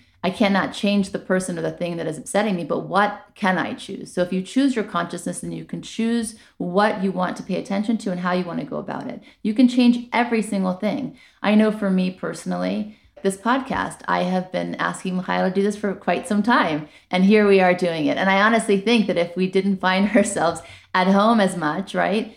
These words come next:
we probably wouldn't do it for maybe another year. So there's always a silver lining. It's our opportunity. It's up to us to look for it. And as we were speaking, I wanted to ask you, Mihail, you know, what do you think the biggest thing that causes our reactive nature? I mean, it's a three-letter word as far as I'm concerned.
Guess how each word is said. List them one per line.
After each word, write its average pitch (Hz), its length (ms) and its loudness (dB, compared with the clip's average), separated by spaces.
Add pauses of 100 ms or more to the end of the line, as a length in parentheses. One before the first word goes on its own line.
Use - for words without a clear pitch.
(160)
we 214 120 2
probably 240 320 4
wouldn't 220 300 2
do 233 100 4
it 226 120 0
for 240 100 -2
maybe 233 220 4
another 233 280 2
year. 151 320 -2
So 196 340 4 (220)
there's 220 180 2
always 226 400 4
a 208 60 -2
silver 180 320 0
lining. 82 320 -2
It's - 200 -6
our - 180 2
opportunity. 170 680 -6
It's 180 120 -4
up 185 140 0
to - 100 -4
us 165 200 -2
to 156 60 -10
look 156 160 -6
for 151 220 -4
it. - 120 -8 (760)
And 196 100 -2
as 214 220 0
we 208 60 0
were 202 80 0
speaking, 196 420 -4
I 175 60 0
wanted 180 200 -2
to 190 80 -8
ask 196 300 -4
you, 185 80 -4
Mihail, 160 400 -6 (500)
you 190 80 0
know, 185 80 4
what 185 240 2
do 220 80 0
you 214 100 2
think 202 280 -2
the 196 80 0
biggest 185 400 -2
thing 185 240 -2
that 165 200 -4
causes 165 460 -4
our 170 160 -2
reactive 160 420 -4
nature? 220 400 0
I 139 60 -4
mean, 160 180 -4
it's - 160 -8
a 165 40 -12
three-letter 185 500 0
word 175 260 0
as 165 140 -8
far 151 180 -2
as 160 140 -4
I'm 185 180 0
concerned. 175 640 -6